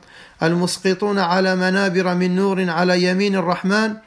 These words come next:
وكلتا يديه يمين." وهذا يقتضي أنه ليس هناك يد يمنى ويد شمال. أبش بر هندجي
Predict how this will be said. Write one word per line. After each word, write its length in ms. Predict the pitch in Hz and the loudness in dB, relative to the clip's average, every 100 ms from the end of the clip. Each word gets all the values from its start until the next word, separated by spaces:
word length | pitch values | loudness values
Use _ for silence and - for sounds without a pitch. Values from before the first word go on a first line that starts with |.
| - - _ | -20 -20 _
وكلتا 640 | 156 165 - 196 175 175 165 | -2 -2 -2 -2 -2 -2 0
يديه 760 | 160 151 175 185 175 185 156 | 0 0 -2 -2 -2 -2 0
يمين." 680 | 147 151 147 135 135 131 127 - - _ - | 0 -2 -2 -2 -2 -4 -6 -12 -20 _ -2
وهذا 400 | 175 214 190 185 | 2 2 2 0
يقتضي 720 | 196 202 - 190 196 202 196 - - _ _ - | 0 -2 -2 0 0 -2 -6 -18 -20 _ _ -2
أنه 600 | 185 180 202 196 196 185 | 0 0 0 0 0 0
ليس 300 | 190 202 208 | 0 0 0
هناك 440 | 185 185 196 185 | 0 0 0 0
يد 280 | 185 190 180 | 0 0 0
يمنى 640 | 180 185 196 185 185 185 - - _ _ - | 0 0 0 0 0 -2 -6 -20 _ _ -10
ويد 500 | 165 165 180 156 165 | -2 0 0 -2 -4
شمال. 640 | - - 147 143 139 135 139 | -6 -4 -4 -2 -2 -4 -6
أبش 240 | 170 165 | -4 -4
بر 100 | 165 | -2
هندجي 520 | 175 190 175 160 160 | -2 -2 -2 -4 -6